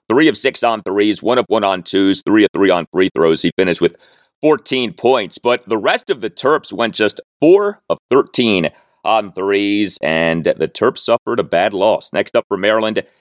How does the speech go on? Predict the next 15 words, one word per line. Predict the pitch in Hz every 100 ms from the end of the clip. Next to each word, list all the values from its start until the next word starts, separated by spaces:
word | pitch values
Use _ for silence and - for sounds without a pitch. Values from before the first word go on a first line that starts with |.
| -
it's | - 101 - -
regular | 95 143 196 196 175
season | 160 165 139 131
finale | 120 110 104 123 147 139
at | - -
Penn | 131 123
State | - 104 92 - _ _
this | - 90 -
Sunday | - 110 95 95 90
at | - 87 -
noon. | 82 82 57 50 -
Speaking | - 294 - 180 78 _ _ -
of | 101
regular | 92 160 160 160 139
season | 139 139 107 120